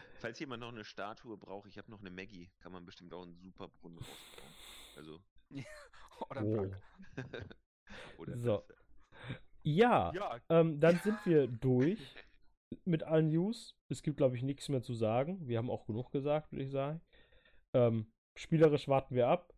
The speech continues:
Speaker 3: aber das Thema gehen wir ja nicht durch. Da schmökern wir alle zu Hause auf der
Speaker 2: Da gibt's
Speaker 3: Couch.
Speaker 2: genug andere Podcasts, die da ein bisschen mehr ins Detail dann später gehen. Wir sind schon
Speaker 1: Die auch
Speaker 2: extrem ins
Speaker 1: viel
Speaker 2: Detail
Speaker 1: mehr
Speaker 2: gegangen.
Speaker 1: Ahnung als wir.
Speaker 3: Ihr,
Speaker 2: Also,
Speaker 3: ihr werdet jetzt,
Speaker 2: machen
Speaker 3: ihr
Speaker 2: wir.
Speaker 3: werdet jetzt den Teil von Eugene kaufen und immer wieder feststellen müssen,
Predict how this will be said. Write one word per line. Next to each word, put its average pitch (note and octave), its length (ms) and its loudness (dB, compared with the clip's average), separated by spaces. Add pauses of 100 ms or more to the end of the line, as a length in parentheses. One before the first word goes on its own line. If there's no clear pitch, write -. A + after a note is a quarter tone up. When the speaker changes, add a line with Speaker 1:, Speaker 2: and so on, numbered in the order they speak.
Speaker 3:
aber A#2 200 2
das A#2 280 4
Thema B2 300 2
gehen A#2+ 180 2
wir A#2 80 2
ja A2 60 4
nicht A2 200 -2
durch. C3+ 360 -2
Da G#2+ 100 -2
schmökern A#2 440 -4
wir G#2 100 2
alle G#2+ 160 -2
zu - 140 -6
Hause B2 280 -2
auf A#2 100 -4
der A#2 120 -2
Speaker 2:
Da B2 160 -4
gibt's B2+ 200 -2
Speaker 3:
Couch. - 60 -18
Speaker 2:
genug D#3 260 -10
andere C#3+ 280 -8
Podcasts, - 540 -12
die C#3 100 -16
da C3 120 -10
ein B2 80 -14
bisschen C3 260 -16
mehr C3 120 -12
ins B2 120 -16
Detail A#2+ 340 -14
dann A#2 160 -14
später A#2+ 340 -14
gehen. A#2+ 220 -18
Wir C#3 80 -10
sind F#3+ 160 -12
schon E3 140 -10
Speaker 1:
Die - 60 -12
auch D3 40 -10
Speaker 2:
extrem F3+ 380 -10
ins E3+ 120 -12
Speaker 1:
viel E3 100 -10
Speaker 2:
Detail C#3 280 -10
Speaker 1:
mehr B2+ 100 -12
Speaker 2:
gegangen. B2 240 -14
Speaker 1:
Ahnung - 120 -20
als - 260 -20
wir. - 180 -12
Speaker 3:
Ihr, G#3+ 260 8
Speaker 2:
Also, - 120 -16
Speaker 3:
ihr A3+ 260 10
werdet A3 260 10
jetzt, G3+ 200 6
Speaker 2:
machen - 240 -4
Speaker 3:
ihr A3+ 80 10
Speaker 2:
wir. G3 60 0
Speaker 3:
werdet A3 300 8
jetzt G3+ 280 2
den F3+ 120 6
Teil F#3 280 6
von F3 180 2
Eugene D3+ 280 4
kaufen F#3 460 4
und C#3 220 -2
immer F#3 240 4
wieder F3 160 6
feststellen D#3+ 560 2
müssen, C#3+ 320 -4